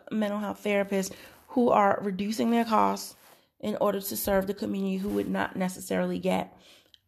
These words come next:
mental health therapy services. It's a great program. You can also look up free clinics, free mental health clinics in your neighborhood, or you can go through your health insurance if that's something that you have. Many employers have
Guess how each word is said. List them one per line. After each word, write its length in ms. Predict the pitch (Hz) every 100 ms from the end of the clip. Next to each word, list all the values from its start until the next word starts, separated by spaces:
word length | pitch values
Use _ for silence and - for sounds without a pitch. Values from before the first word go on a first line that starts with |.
| _ _
mental 240 | - 196 190
health 220 | 190 185
therapy 320 | 185 180 185
services. 540 | 185 - - - - -
It's 140 | -
a 40 |
great 340 | - 175 190 -
program. 480 | 190 180 - - 180 - - -
You 120 | 247
can 120 | 254
also 320 | - 220 220
look 240 | 208 208 202
up 240 | 196 -
free 220 | - 233
clinics, 600 | 226 226 202 202 - - - -
free 240 | - 240
mental 240 | 226 214
health 200 | 214 196
clinics 360 | - 208 196 202
in 80 | 208
your 100 | 220
neighborhood, 600 | 202 190 190 185 185 - - - - _ _ _ _ - - -
or 540 | 220 208 196 202 196 196 - - -
you 120 | 220
can 100 | 233
go 140 | 214 208
through 160 | 208
your 80 | 226
health 260 | 233 214 208
insurance 460 | 196 196 190 196
if 200 | - 190
that's 200 | 185 185
something 260 | 190 185 -
that 80 | -
you 140 | 202
have. 420 | 202 175 175 185 - - - -
Many 240 | 214 226
employers 480 | 233 233 226 214 214
have 320 | 226 208 202